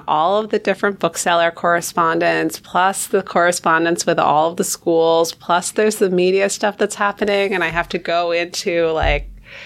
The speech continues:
these fifty different folders to find all of this information, and I don't have all of it, so now I need to email or call these people, and then I have to pull that all together in one document, and it's just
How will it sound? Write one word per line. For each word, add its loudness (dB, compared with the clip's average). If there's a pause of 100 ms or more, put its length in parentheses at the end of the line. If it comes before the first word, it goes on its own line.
(180)
these -8 (760)
fifty -2
different 2
folders 2
to -6
find 2
all 4
of -2
this -2
information, 0
and -2 (220)
I -2
don't 0
have -2
all 2
of -2
it, 0
so 0
now 2
I 2
need 2
to 0
email 2
or 2
call 0
these -2
people, 0
and 0
then -2
I 0
have -2
to 2 (1200)
pull 0
that 2
all 2
together 0
in 0
one 2
document, -2
and 0
it's -2
just -4